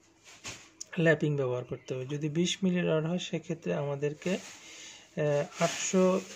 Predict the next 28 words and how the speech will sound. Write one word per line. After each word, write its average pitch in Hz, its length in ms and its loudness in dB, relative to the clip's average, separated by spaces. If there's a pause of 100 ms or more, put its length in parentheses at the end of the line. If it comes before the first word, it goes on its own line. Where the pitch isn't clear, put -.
(140)
মিলিমিটার 170 680 4
পর্যন্ত 156 380 -2
আমাদেরকে 147 600 0 (640)
ল্যাপিং 151 320 2 (360)
ব্যবহার 135 280 0
করতে 127 340 -6
হবে। 131 380 -10 (260)
যদি 147 180 -4
বাইশ 165 380 4
মিলি 180 180 2
রড 160 220 4
হয় 180 220 -2 (840)
সেক্ষেত্রে 170 640 0
আমাদের 147 400 2 (120)
আটশো 170 640 0 (480)
আশি 175 300 0
মিলি 180 460 2 (580)
আমাদের 156 300 -2
ল্যাপিং 156 360 2
ব্যবহার 131 240 -2
করতে 131 240 -8
হবে। 131 100 -6
যদি 147 180 -4
পঁচিশ 190 480 -4
মিলি 170 240 0
রড 160 240 -2
হয় 170 100 -4
সেক্ষেত্রে 165 600 -4